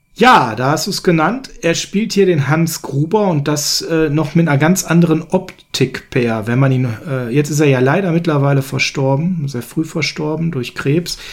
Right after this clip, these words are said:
Aber wenn man ihn jetzt in Harry Potter Zeiten gesehen hat, dann würde man ihn auch tatsächlich nicht wiedererkennen.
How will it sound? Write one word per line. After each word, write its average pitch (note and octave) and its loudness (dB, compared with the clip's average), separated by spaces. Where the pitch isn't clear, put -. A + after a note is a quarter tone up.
Aber C#3 4
wenn C#3+ 2
man D3+ 0
ihn D3 2
jetzt C#3+ 2
in B2 -2
Harry C#3 4
Potter D3+ 0
Zeiten D#3 -2
gesehen C#3 2
hat, C3+ 2
dann A2+ -2
würde C3 2
man A2+ -2
ihn B2 -2
auch A2 -8
tatsächlich - -10
nicht - -12
wiedererkennen. - -14